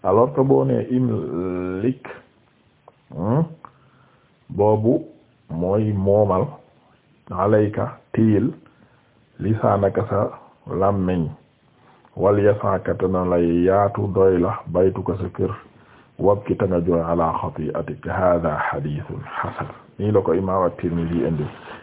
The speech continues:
Léegi nag nañ xool wa fil hadith qissa, lu tax ñu wax ko. Al imaamu Ahmad, ñaari nettali ñu njëkk yi. Seydina Uqbat ibn Amir, bon, nañ bañ a wax càllale bi ngir bañ a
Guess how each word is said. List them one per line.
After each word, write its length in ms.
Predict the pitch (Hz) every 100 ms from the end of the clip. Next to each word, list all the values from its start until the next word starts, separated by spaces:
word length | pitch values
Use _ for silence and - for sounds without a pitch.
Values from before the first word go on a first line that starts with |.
| -
Léegi 320 | 98 170 170
nag 140 | 143 123
nañ 160 | 113 110
xool 220 | 110 123
wa 60 | 101
fil 180 | - 110
hadith 440 | - 92 104 113 107 -
qissa, 300 | 110 - 101
lu 100 | 98
tax 200 | 101 98
ñu 80 | 87
wax 140 | 85
ko. 100 | - 82
Al 120 | 90
imaamu 380 | 110 120 123 107
Ahmad, 280 | - - 92
ñaari 380 | 104 131 127 123 -
nettali 500 | 95 104 101 - 95
ñu 140 | 87 85
njëkk 240 | 80 69
yi. 100 | - 107 _ _ _ _ _ _ _ - - _ _ _ _ - - - - - -
Seydina 240 | 127 170 156
Uqbat 380 | 151 143 139 131
ibn 180 | 127 120
Amir, 460 | 117 131 110 127 - - _ _ _ _ -
bon, 300 | 95 90 80 87
nañ 180 | 123 117
bañ 140 | 107
a 60 | 95
wax 140 | 82 -
càllale 340 | 90 87 82
bi 120 | 85
ngir 180 | 90 101
bañ 180 | 98 101
a 100 | 95